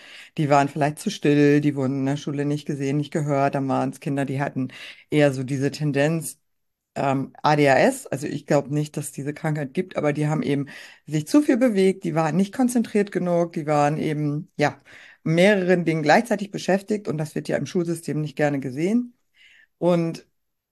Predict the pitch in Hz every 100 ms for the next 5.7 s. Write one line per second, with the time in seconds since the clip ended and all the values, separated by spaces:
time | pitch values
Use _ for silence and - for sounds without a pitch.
0 | _ - 165 170 - 156 180 151 156 147
1 | 147 165 165 151 - 156 - 139 143 143
2 | 143 - 135 139 139 151 - - 147 -
3 | 170 175 147 143 151 160 135 131 151 147
4 | 143 135 - 139 - 127 135 131 - -
5 | 131 147 - 113 117 180